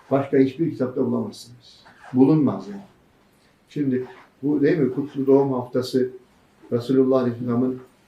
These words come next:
Mevlid-i Şerifi münasebetiyle çok, e, Resulullah Aleyhisselam'la alakalı konferanslar, hutbeler,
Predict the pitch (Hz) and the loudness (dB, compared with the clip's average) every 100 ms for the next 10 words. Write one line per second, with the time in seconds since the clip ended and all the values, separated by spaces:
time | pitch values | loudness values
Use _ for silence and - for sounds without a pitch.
0 | _ 117 120 123 131 123 - 117 120 127 | _ 2 4 4 2 -2 0 0 2 -2
1 | - - - - 117 120 127 113 113 127 | -6 -10 -18 -4 0 0 -2 -6 -4 -2
2 | 123 151 - - 127 - - 147 151 147 | -2 -4 -4 -4 -4 -8 -2 4 4 2
3 | 151 - _ _ _ _ _ 117 113 78 | -4 -12 _ _ _ _ _ -10 -6 -6
4 | 107 - - _ _ - - 127 123 135 | -8 -10 -16 _ _ -20 -10 -6 -4 -2
5 | 131 127 123 127 123 117 117 117 127 156 | 0 0 -2 -2 -2 -2 -2 -4 -6 -6
6 | - _ _ _ _ _ _ 135 139 131 | -12 _ _ _ _ _ _ 2 2 2
7 | 135 131 123 131 131 127 127 127 - 131 | -2 -2 -2 -4 -2 -2 -4 -6 -2 0
8 | 127 | 0